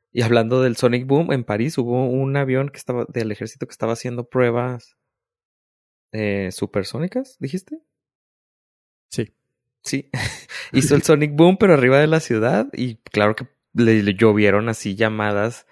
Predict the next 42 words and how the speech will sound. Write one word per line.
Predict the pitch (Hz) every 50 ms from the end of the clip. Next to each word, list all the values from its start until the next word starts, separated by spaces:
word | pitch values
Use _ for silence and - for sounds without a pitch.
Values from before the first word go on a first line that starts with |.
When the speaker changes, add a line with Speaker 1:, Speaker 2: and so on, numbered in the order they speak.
| _ _ _ _ _ _ _ _ _ _ _ _ _ _ _ _
Speaker 1:
Eh, | - 104 117 113 110 107 107 104 98 98 95 - _ _ _ _ _ -
tumbaron | 131 127 123 117 113 120 131 139
el | 147 147
sistema | - - 123 - - 117 113 113 120 127 131
de, | 127 135 127 120 113 107 101 101 98 98 98 98 104 107 113 _ _ _ -
de | - - 104 101 95 95 92 92 92 92 92
llamadas | 95 98 92 95 98 101 107 107 113 123 127 - -
a | 120
la | 110 104 -
policía | - 101 98 90 90 - - 127 151 175 190 _
porque | - 117 110 104 - - - - 98 95 95 95
hicieron, | 98 - - - - - - - 95 90 95 -
hubo | - 101 95 98 104
un | 104 107 107 104 101 101 - _ _ _
Sonic | - - 104 98 104 95 104
Boom | 113 110 110 113
en | 107 107
la | 104 101
ciudad. | - 98 101 104 101 _ _ _ _ _ _ _ _ _ _ _ _ _ _ _ _ _ _ _ _ _ _ _ _ _ _ -
Speaker 2:
Es | - 117 - -
que | -
está, | - - 165 156 151 143
Speaker 1:
Ah. | 147 139
Speaker 2:
o | 123
sea, | - 139 127 117 123
es | 117 - -
muy, | 143 143 151 160
muy | 160 151 151 147
fuerte. | - - 131 131 - - - 120 120
Y, | 113
Speaker 1:
Ajá. | 117 110 98 - - - - -
Speaker 2:
y | 117 -
si, | - - - - _ - 311 - _ _
si | _ - - 120
no | 117 113 113
te | _ - 151
lo | 147 139 117
esperas, | 101 - _ - 123 135 143 131 120 120 120
pues | _ - 113 -
sí | - - 110 104 101
te | _ - 117
espanta. | 107 - _ - - 92 95 104 101 - 110 107